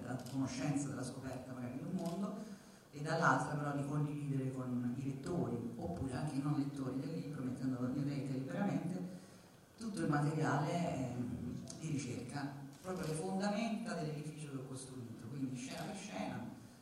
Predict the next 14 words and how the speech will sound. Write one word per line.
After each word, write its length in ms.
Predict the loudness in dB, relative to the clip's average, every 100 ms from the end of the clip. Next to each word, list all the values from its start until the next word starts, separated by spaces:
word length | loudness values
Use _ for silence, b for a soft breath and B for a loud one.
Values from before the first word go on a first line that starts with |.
| B -16
che 120 | -10 -6
cosa 200 | -2 0
c'è, 420 | 2 0 0 -2
ehm, 560 | -4 -4 -4 -4 -4 -6 -8 -14 B B B B -20 -16
che 80 | -6
cosa 280 | 0 4 4
ha 40 |
generato 560 | 4 4 4 2 0 -2
scena 280 | -2 -2
per 140 | -2 -2
scena 280 | -2 -2 -2
tutto 260 | -4 -4
questo, 520 | -4 -2 -2 -4 -4 -6
per 180 | -8